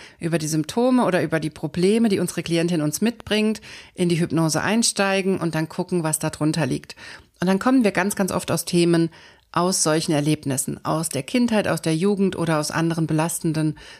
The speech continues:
Situationen, die die Person erlebt hat. Und da wir da so einsteigen,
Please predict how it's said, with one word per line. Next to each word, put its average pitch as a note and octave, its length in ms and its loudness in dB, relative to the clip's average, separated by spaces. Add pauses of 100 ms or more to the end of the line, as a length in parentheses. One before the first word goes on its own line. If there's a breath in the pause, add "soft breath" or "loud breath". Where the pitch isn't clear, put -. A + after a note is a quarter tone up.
Situationen, D3+ 1000 0 (480 loud breath)
die E3 320 2 (240)
die E3 80 0
Person D3+ 340 2
erlebt C#3+ 400 -2
hat. - 200 -8 (520 loud breath)
Und G3+ 580 4 (2250 soft breath)
da G3 240 2
wir G3+ 120 6
da G3 280 2
so A3 260 2
einsteigen, F#3+ 920 2